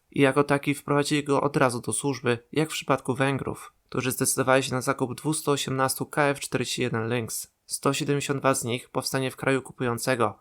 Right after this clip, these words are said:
w otwartej całkiem niedawno fabryce. Czterdzieści sześć wozów z kolei powstanie na terenie Niemiec. Można i tak, widzowie, ale myślę, że jako państwo i naród mamy dużo większe ambicje. No więc wśród zagranicznych konstrukcji,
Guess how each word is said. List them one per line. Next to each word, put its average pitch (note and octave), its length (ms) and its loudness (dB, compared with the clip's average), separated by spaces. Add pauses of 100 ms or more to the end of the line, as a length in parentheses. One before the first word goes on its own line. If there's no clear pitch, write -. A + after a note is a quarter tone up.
w - 60 -6
otwartej D3 520 2
całkiem C#3+ 380 0
niedawno B2+ 360 0
fabryce. B2 560 -2 (260)
Czterdzieści C3 520 -2
sześć D#3 220 0
wozów A#2+ 260 -2
z - 60 -2
kolei A#2+ 380 2
powstanie D#3+ 480 0
na C3+ 80 2
terenie A2 360 0
Niemiec. A2+ 540 -4 (320)
Można C#3 300 2
i C3 80 -2
tak, C#3+ 180 2
widzowie, A#2+ 440 2 (240)
ale C3 220 2
myślę, B2+ 420 2
że - 140 -4
jako A#2 200 0
państwo C3 460 2
i B2+ 60 -2
naród B2 360 2 (180)
mamy C3 200 2
dużo C#3 420 0
większe A#2 340 -2
ambicje. - 560 -6 (160)
No D3+ 80 0
więc D#3+ 300 0
wśród C3+ 300 -2
zagranicznych C3 640 0
konstrukcji, - 680 -4